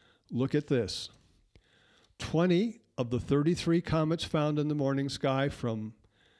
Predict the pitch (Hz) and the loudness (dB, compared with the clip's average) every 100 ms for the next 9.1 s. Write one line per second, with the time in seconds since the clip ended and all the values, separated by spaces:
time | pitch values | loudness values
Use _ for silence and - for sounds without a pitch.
0 | _ _ _ 123 131 - 147 143 - 156 | _ _ _ -2 -2 0 0 0 2 2
1 | 151 151 139 151 143 151 - 131 127 131 | 2 0 0 0 2 0 0 -2 0 -2
2 | 131 139 135 131 127 - 135 139 165 - | -2 0 2 2 0 0 0 0 -2 -6
3 | _ _ - 131 127 117 107 - - 165 | _ _ -4 -2 0 -2 -2 -4 -4 -4
4 | - 202 170 165 165 170 - 135 131 131 | -2 0 2 0 0 -4 0 0 0 -2
5 | 113 113 139 - 147 135 117 120 - - | -4 0 -2 -2 -2 0 0 -4 -10 -14
6 | _ _ _ _ 107 123 135 147 156 135 | _ _ _ _ -2 0 2 0 0 2
7 | 139 135 123 120 117 - 123 123 123 123 | 2 2 0 0 -2 -2 0 0 -2 -2
8 | 120 120 120 120 120 117 - 117 107 101 | -2 0 0 -2 -4 -6 -2 -2 -2 -6